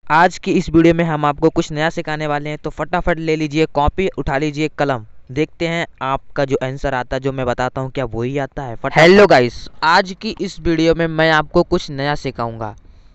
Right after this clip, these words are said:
सबसे पहले आप थ्री डिजिट के कोई संख्या ले सकते हैं, जैसे कि आपने लिया, कोई भी आप ले सकते हैं। मैंने ले लिया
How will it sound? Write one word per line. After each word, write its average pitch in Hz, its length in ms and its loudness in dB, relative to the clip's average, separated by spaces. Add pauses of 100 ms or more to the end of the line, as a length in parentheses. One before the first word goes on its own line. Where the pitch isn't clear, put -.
(180)
सबसे 170 340 0
पहले 165 300 0
आप 139 260 -6 (400)
थ्री 165 240 -4
डिजिट 143 300 -4
के 147 140 4
कोई 147 240 6
संख्या 135 380 -2
ले 131 160 -2
सकते - 360 -6
हैं, 107 180 -10 (1000)
जैसे 160 340 -2
कि 175 140 -8
आपने 151 320 -4
लिया, 131 340 -6 (460)
कोई 160 180 -8
भी 156 120 -12
आप 165 180 -10
ले 135 100 -6
सकते - 320 -12
हैं। 117 80 -8
मैंने 143 240 -6
ले 156 140 -4
लिया 156 200 -2